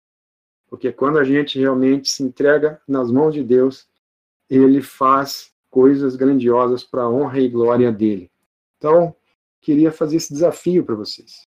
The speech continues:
Ainda na fase de jovem, com tanta coisa, com tanta energia, com tanto hormônio,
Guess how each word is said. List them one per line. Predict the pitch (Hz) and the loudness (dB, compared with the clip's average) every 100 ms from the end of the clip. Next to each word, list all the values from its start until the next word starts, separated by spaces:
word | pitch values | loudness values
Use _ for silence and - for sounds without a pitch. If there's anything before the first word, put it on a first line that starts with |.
| _ _ _ _ _ _ _ _ _ _ _ _ - | _ _ _ _ _ _ _ _ _ _ _ _ -4
Ainda | 123 151 | 0 2
na | 160 | 0
fase | - 147 147 131 | -2 2 2 0
de | 127 | -6
jovem, | 113 127 135 117 110 | 0 2 2 0 -6
com | - 123 | -10 -12
tanta | - 190 196 - | -4 -2 -2 -6
coisa, | - - 156 143 131 | -10 -4 0 2 0
com | 147 135 | -2 -6
tanta | 151 175 170 160 | -4 -4 -2 -2
energia, | 151 135 104 113 139 135 110 | 0 0 2 2 4 2 -2
com | - 139 | -6 -2
tanto | 143 165 170 170 | 4 4 4 2
hormônio, | 156 139 135 135 143 131 | 2 2 0 0 -2 -4